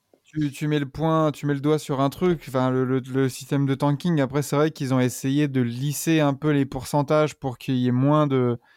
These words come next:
moins de tent-, enfin, de tentations. Mais on voit que ça,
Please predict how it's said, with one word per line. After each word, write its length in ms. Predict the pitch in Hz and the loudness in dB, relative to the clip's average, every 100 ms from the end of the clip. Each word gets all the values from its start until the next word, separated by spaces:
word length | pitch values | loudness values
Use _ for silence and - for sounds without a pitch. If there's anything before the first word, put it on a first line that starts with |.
| _ _ _ | _ _ _
moins 240 | 135 139 139 | 0 2 2
de 40 | |
tent-, 280 | 139 147 - _ | 0 -2 -2 _
enfin, 140 | 139 131 | -2 0
de 100 | 131 | 2
tentations. 640 | 143 139 139 - 180 185 _ _ - | 0 0 -2 0 0 -2 _ _ -6
Mais 220 | 131 131 | 0 2
on 100 | 127 | 2
voit 180 | 131 156 | 2 0
que 60 | - | 0
ça, 180 | 123 | -8